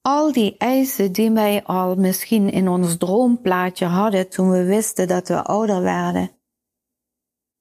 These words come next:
Ja, daar kunnen we nog eens over nadenken of dat wel zo slim is om die op ons kind te projecteren. Dat je ze hebt, dat mag, dat mag.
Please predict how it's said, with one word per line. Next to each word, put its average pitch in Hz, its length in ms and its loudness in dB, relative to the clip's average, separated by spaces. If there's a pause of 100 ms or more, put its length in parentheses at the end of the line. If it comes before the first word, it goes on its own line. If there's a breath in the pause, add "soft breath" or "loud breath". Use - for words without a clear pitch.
(100)
Ja, 262 360 0
daar 220 260 -2
kunnen 254 360 2
we 240 80 4
nog 233 200 2
eens 233 200 2
over 240 240 2
nadenken 233 920 0
of 202 240 -2
dat 190 260 -2
wel 185 240 -2
zo 185 140 -2
slim 220 520 -2
is 175 380 -4 (360)
om 233 240 2
die 226 180 4
op 190 120 0
ons 190 260 -2
kind 185 260 0
te 175 100 -6
projecteren. 214 760 0
Dat 180 200 0
je 175 60 2
ze 170 140 -2
hebt, 247 340 0
dat - 140 -2
mag, 233 380 -2
dat - 180 -6
mag. 381 460 -2